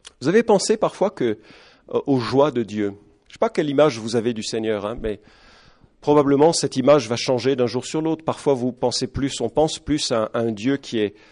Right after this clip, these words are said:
fort et puissant, parfois à un Dieu qui est saint et, et peut-être en colère parce que,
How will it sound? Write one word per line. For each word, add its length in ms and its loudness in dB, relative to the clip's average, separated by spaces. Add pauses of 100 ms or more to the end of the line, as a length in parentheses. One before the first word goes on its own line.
(100)
fort 440 0
et 40 -4
puissant, 540 -6 (240)
parfois 380 0
à 20 2
un 40 2
Dieu 200 -2
qui 180 -10
est 80 -8
saint 400 -2 (140)
et, 220 -4
et 80 -6
peut-être 340 -4
en 80 0
colère 400 -2
parce 240 -10
que, 220 -8